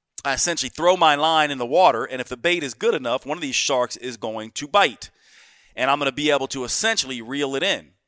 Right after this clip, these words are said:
right? I'm gonna essentially be able to reel it in. It's gonna be on my line, so to speak. Now, I still haven't brought it in the boat yet. It's not a customer yet.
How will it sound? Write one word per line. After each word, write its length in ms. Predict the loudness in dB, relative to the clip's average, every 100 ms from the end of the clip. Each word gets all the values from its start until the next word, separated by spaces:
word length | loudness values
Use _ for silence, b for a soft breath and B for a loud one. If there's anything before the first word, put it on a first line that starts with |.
| -10
right? 240 | -4 -4 -4
I'm 100 | -12
gonna 120 | -10
essentially 400 | -8 -6 -6 -8
be 240 | -8 -4
able 200 | -2 -2 -8
to 120 | -10
reel 360 | -10 -6 -6 -6
it 100 | -6
in. 260 | -6 -6
It's 120 | -12 -12
gonna 200 | -10 -10
be 200 | -8 -6
on 400 | 0 2 2 2
my 220 | 0 2
line, 400 | 2 0 0 -2
so 240 | -4 -6
to 60 | -8
speak. 420 | -12 -14 -18 _ B B B
Now, 160 | -2 2
I 140 | 2
still 300 | 0 0 2
haven't 280 | 2 2 -2
brought 300 | 0 6 6
it 100 | 4
in 200 | -4 -8
the 80 | -6
boat 300 | -2 0 0
yet. 180 | -6 -6
It's 180 | -8 -6
not 220 | -2 0
a 40 |
customer 640 | -2 0 0 0 -4 -8 -8
yet. 540 | -2 0 0 -4 -20